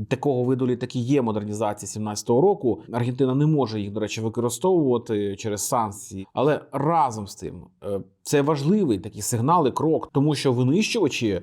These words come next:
даються і продаються країнам, які є партнерами, які довіряють один одному. Також Аргентина буде представлена на найвищому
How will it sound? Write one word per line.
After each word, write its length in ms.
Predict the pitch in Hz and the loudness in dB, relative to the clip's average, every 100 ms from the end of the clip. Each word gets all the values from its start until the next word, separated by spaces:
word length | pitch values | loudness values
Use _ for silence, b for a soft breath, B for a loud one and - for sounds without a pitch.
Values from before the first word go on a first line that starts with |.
| 104 | 0
даються 440 | 131 127 190 - | 2 4 2 0
і 40 | 113 | -2
продаються 840 | - 120 107 131 196 - 113 95 - | 0 0 2 2 2 0 -2 -4 -2
країнам, 460 | 147 127 175 165 | 2 4 4 2
які 180 | 120 123 | -2 -2
є 200 | 120 147 | 0 2
партнерами, 960 | - - 120 - 135 185 160 110 98 90 | 0 -2 -4 -2 0 2 0 0 -4 -8
які 260 | 95 104 123 | -10 -4 0
довіряють 520 | 123 139 127 135 139 | 2 2 4 2 2
один 220 | 151 170 | 0 0
одному. 320 | 143 90 82 65 - _ | 0 -2 -6 -14 -20 _
Також 280 | 202 190 147 | -4 -2 0
Аргентина 440 | 123 127 175 160 | 0 0 0 0
буде 140 | 131 123 | 2 0
представлена 720 | 127 120 - 156 135 131 120 B B B | -2 -6 0 2 2 2 0 B B B
на 180 | 127 135 | 0 2
найвищому 800 | 131 127 131 120 123 113 110 | 2 2 0 -2 -4 -4 -4